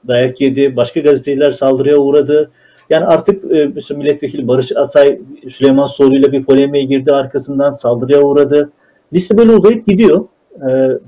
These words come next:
bütün bunlar olurken işte dün itibariyle, dün gece itibariyle, e, gazeteciler isyandaydı. "Ya saldırıya uğradık. On gün geçti. Savcıların hiçbirisi dosyayı almadı. İfademize bile başvuran yok."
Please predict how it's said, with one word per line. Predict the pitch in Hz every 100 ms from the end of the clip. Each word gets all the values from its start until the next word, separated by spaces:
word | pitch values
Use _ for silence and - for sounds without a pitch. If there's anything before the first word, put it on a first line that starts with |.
| 113
bütün | 127 302
bunlar | 262 196
olurken | 156 151 139 - 120 220 _ _ 214
işte | 214 151 139 - 156 127 120
dün | 180 185 - 156
itibariyle, | 135 127 123 123 120 120 101 110
dün | 131
gece | 117 107
itibariyle, | 98 104 107 107 98 110 165 - _ _ _ -
e, | 139 135 135
gazeteciler | 127 143 151 135 123 156
isyandaydı. | 127 - 135 135 135 110
"Ya | 123 123
saldırıya | 131 123 139 147
uğradık. | 120 107
On | 135 147
gün | 143 147
geçti. | 143 139 - - 156 - _ _
Savcıların | _ 135 131 123 147 151
hiçbirisi | 151 - 127 135
dosyayı | 135 131 151 147
almadı. | 151 160 160
İfademize | 151 147 143 143 139 151
bile | 131 117
başvuran | 113 - 123 175
yok." | 143 - -